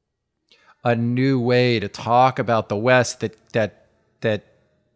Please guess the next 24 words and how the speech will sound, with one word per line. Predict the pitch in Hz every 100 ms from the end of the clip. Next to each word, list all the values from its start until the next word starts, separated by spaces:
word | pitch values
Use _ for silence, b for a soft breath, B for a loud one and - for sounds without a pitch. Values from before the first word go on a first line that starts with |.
| _ _ _ _ _ _
characterizes | - - 160 170 - 127 117 113 113 104 110
it | 113 113
accurately. | 120 147 151 123 127
You |
know, | 139
you | 123
talk | 139 131 135
about | 131 123 B B B B -
wh-, |
wh-, | 147 147 147
what's | 175 -
your | 190
line | 165 147 135
about | 131 -
the | 127
good | 135 110
guy? | 131 123 117 113 104 139
I, | 127
you | 139
know, | 131
whoever's | 123 160 147 110
the | 123
good | 147 120
guy | 131 120